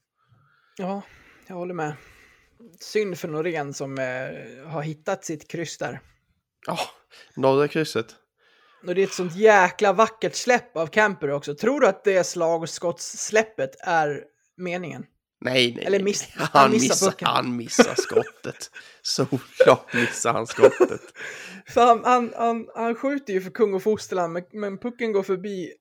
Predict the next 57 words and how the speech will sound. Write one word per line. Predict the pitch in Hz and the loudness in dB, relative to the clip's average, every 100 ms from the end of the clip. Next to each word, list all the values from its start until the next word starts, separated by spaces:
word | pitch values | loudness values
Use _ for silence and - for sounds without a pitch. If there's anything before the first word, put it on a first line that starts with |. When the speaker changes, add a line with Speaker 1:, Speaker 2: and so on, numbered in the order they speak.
| _ - | _ -8
Speaker 1:
klubban, | 190 190 170 151 156 | -6 -4 -2 -4 0
går | 214 | 2
mellan | 208 185 180 180 | 2 2 0 0
benen | 269 247 165 135 | 0 0 -2 -6
på | 143 | -6
honom, | 151 143 139 | -4 -4 -6
perfekt | 185 180 - 220 220 | -4 -6 -2 -4 -4
fram | - 143 135 | -8 -6 -6
till | 123 139 | -10 -8
Norén | 131 143 131 | -4 -4 -4
som | 131 147 | -10 -14
smackar | - 135 - 139 | -12 -14 -8 -8
upp | 139 - | -8 -14
den | 131 | -14
i | 131 | -12
krysset. | 139 139 - _ _ _ _ _ _ | -14 -14 -18 _ _ _ _ _ _
Speaker 2:
Det | |
är | 196 | 2
nog | 233 | 4
första | 240 220 202 | 2 0 0
gången | 190 175 | 0 0
jag | 143 | -2
ser | - 151 | -2 -2
honom | 139 131 123 | 0 -2 -4
ladda | 127 123 | -4 -4
ett | 120 | -4
slagskott. | - 127 - 208 - - - _ _ _ _ _ | -4 -4 -4 -8 -10 -12 -12 _ _ _ _ _
Speaker 1:
Ja, | - 170 190 233 _ _ _ _ - | -8 -6 -6 -8 _ _ _ _ -20
faktiskt. | 98 - - - | -20 -20 -20 -20
En | 98 | -18
av | 165 | 4
Speaker 2:
Han | 151 | 8
gjorde | 165 180 | 8 6
väl | 214 | 4
det | 160 143 | 8 8
en | |
gång | 135 127 | 6 2
mot | 123 | 2
Frölunda | - 135 160 131 | 2 4 4 2
också, | 135 156 | -2 -6
tror | - | -6
jag. | 71 _ _ _ _ _ _ _ _ _ - - _ - _ | -8 _ _ _ _ _ _ _ _ _ -20 -20 _ -20 _
Speaker 1:
Ja, | - 165 185 202 | -8 2 6 6
han | 214 | 6
har | 214 | 6
väl | 220 | 6
satt | 214 277 277 - | 6 0 0 -6
någon | 202 202 | -4 0
direkt | 196 208 202 - | 0 0 -4 -6
på | |
tekning | 196 233 226 220 196 | 0 4 4 2 -6
när | 170 | -4
han | |
har | 160 | -4
fått | 165 151 - | -4 -6 -6
pucken | 160 _ 123 | -14 _ -10
och | 127 | -10